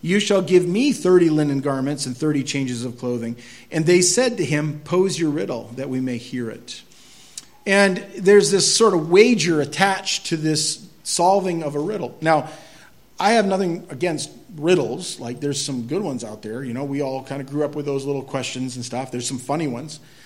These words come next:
Uh, came across a few. It's, uh, like this one, for instance. "Why did Snap, Crackle, and Pop get scared?" Because they heard there was a serial killer loose.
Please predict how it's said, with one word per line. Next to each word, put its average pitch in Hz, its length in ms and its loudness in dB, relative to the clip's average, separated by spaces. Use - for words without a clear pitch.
Uh, 117 260 -4
came 143 200 -2
across 135 340 0
a 123 40 -8
few. 156 260 -2
It's, 135 240 -6
uh, 135 40 -6
like 123 260 -10
this 151 200 -4
one, 120 140 -6
for 120 160 -10
instance. 120 380 -8
"Why 170 240 8
did 185 160 6
Snap, 180 480 0
Crackle, 165 400 0
and 127 140 -6
Pop 160 340 -2
get 147 160 -6
scared?" 117 540 -6
Because 131 240 -6
they 135 100 -2
heard 147 200 0
there 135 80 -2
was 120 140 -8
a 120 60 -8
serial 135 420 -4
killer 110 340 -10
loose. 110 580 -10